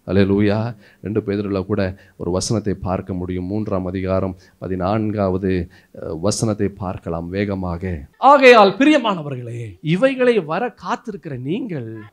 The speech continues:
கரையற்றவர்களும் பிழை இல்லாதவர்களுமாய் சமாதானத்தோடே அவர் சந்நிதியில் காணும்படி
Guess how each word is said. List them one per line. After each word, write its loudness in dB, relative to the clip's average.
கரையற்றவர்களும் 0
பிழை 4
இல்லாதவர்களுமாய் 2
சமாதானத்தோடே 2
அவர் 4
சந்நிதியில் 2
காணும்படி -2